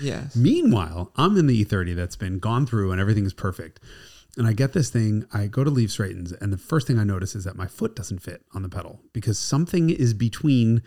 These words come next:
Speaker 2: the tranny tunnel and, <laughs> and the carpeting, or the carpeting's bowed out, and so I have to drive barefoot. And so that automatically is like, "Wh-, what's going on?" Like, some, something's up.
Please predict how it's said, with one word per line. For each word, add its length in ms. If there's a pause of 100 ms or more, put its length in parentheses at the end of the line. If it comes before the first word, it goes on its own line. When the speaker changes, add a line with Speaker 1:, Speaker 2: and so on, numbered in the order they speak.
(360)
Speaker 2:
the 240
tranny 360
tunnel 460
and, 460
<laughs> 40
and 180
the 180 (100)
carpeting, 600 (240)
or 60
the 60
carpeting's 360
bowed 280
out, 260
and 140
so 160
I 100
have 160
to 60
drive 180
barefoot. 380 (680)
And 220
so 140
that 260 (100)
automatically 580
is 140
like, 360 (360)
"Wh-, 220
what's 360
going 260
on?" 320
Like, 160
some, 240
something's 420
up. 200